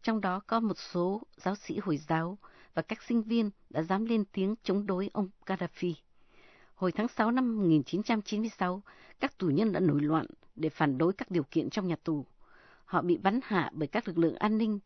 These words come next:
theo lệnh của một số nhân vật trong vòng thông, thân tín của ông Gaddafi.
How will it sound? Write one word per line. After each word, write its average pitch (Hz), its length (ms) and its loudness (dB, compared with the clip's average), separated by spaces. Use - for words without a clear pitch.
theo 233 120 -4
lệnh 202 240 -2
của 160 100 -4
một 147 200 0
số 180 220 0
nhân 214 240 0
vật 151 220 -2
trong 196 140 -6
vòng 175 260 -2
thông, 190 220 -4
thân 196 180 0
tín 190 220 -2
của - 120 -8
ông 156 200 -4
Gaddafi. 160 480 -2